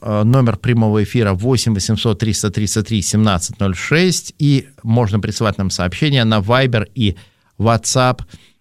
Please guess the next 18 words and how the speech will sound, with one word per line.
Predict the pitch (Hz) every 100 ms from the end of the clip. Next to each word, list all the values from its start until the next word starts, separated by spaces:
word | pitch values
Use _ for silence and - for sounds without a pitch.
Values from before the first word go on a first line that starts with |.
| -
э, | 95 98 95
на | 101 104
номер, | 113 110 104 92 92 - -
э, | 92 90 85 82 78 -
восемь | 110 113 113 - 110
девятьсот | 107 117 - 127 107
семьдесят | - - 113 98 90 101
семь | - 156 151 127 - _ _
восемьсот | 117 123 127 113 127 107 -
пятьдесят | 101 104 - 131 120
ноль | 120 104
девять | 104 104 98
девяносто | 104 104 98 87 - 117
шесть. | - - 113 87 - - - _ - - - _
Восемь | 120 123 113 104
девятьсот | 107 98 107 92
семьдесят | 110 101 95 - 110
семь | - 160